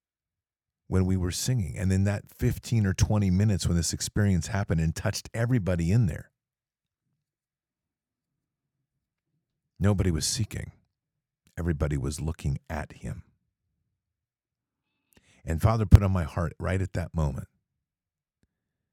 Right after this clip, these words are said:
and it was a word that I was to share with everybody in there, which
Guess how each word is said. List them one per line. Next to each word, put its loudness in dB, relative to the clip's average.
and -2
it 2
was 0
a -2
word 2
that -2
I 0
was -2
to -8
share 0
with -2
everybody 0
in 2
there, 0
which -4